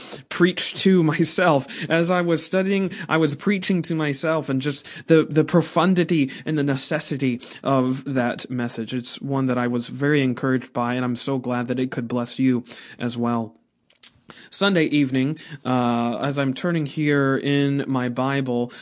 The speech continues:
uh, uh, Sunday evening, I was blessed again with the opportunity to preach,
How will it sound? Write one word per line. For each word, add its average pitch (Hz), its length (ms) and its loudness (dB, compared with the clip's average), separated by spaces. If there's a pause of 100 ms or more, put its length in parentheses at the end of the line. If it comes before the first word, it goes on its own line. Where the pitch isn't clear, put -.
(160)
uh, 123 380 0
uh, 135 340 -4
Sunday 190 320 -2
evening, 147 380 -2
I 143 100 -6
was 135 240 -4
blessed 147 520 -2
again 165 260 0
with 143 100 -4
the 127 80 0
opportunity 123 420 -4
to 117 80 -6
preach, 143 420 -4